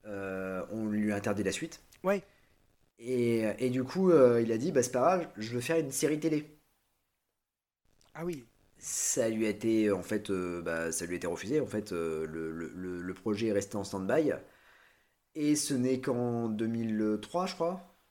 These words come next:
Speaker 1: deux mille trois ou deux mille quatre, il y a eu la, le fameux Starship Troopers deux, euh,
Speaker 2: Deux mille quatre,
Speaker 1: le film
Speaker 2: il me
Speaker 1: où il ne se
Speaker 2: semble.
Speaker 1: passe ri-,
Speaker 2: Ouais.
Speaker 1: deux mille quatre, ouais. Le film où il ne se passe rien.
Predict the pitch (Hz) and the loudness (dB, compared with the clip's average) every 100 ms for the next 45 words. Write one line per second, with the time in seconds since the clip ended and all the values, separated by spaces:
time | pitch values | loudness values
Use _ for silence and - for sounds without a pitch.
0 | _ - 113 120 185 175 147 131 156 165 | _ -14 -10 -8 -6 -4 -4 0 -2 -2
1 | - - - 101 127 131 107 101 95 95 | -10 -20 -6 0 2 4 4 2 0 0
2 | 92 92 107 135 143 - 131 - - 120 | -2 -2 -2 -2 -2 -2 -2 -2 -8 -2
3 | 135 120 117 156 160 147 113 101 202 170 | 4 4 4 0 4 4 6 6 4 -2
4 | 175 117 - 151 135 117 - 123 - 117 | -2 -2 -2 -2 -2 0 2 2 2 0
5 | 104 - 135 107 139 135 147 123 98 101 | -2 -8 -8 -4 -4 -2 0 0 0 -2
6 | 110 113 156 139 120 - - 90 - - | -6 -4 -2 -2 -4 -4 -2 0 -2 -6
7 | _ - 104 143 | _ -8 -2 -2